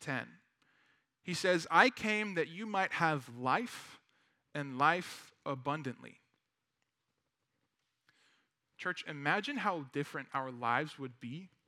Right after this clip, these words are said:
if we didn't have to worry about when that special someone was going to come into our lives. Or if we didn't have the stress of finances hanging over our heads all the time. Imagine that kind of life.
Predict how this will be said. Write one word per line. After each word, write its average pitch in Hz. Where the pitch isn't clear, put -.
if 143
we 240
didn't 294
have 202
to 185
worry 143
about 123
when 180
that 139
special 185
someone 143
was 120
going 127
to -
come 135
into 147
our 113
lives. -
Or 180
if 175
we 240
didn't 240
have 185
the 147
stress 180
of 147
finances 143
hanging 214
over 185
our 156
heads 165
all 185
the 156
time. 147
Imagine 208
that 160
kind 175
of 123
life. -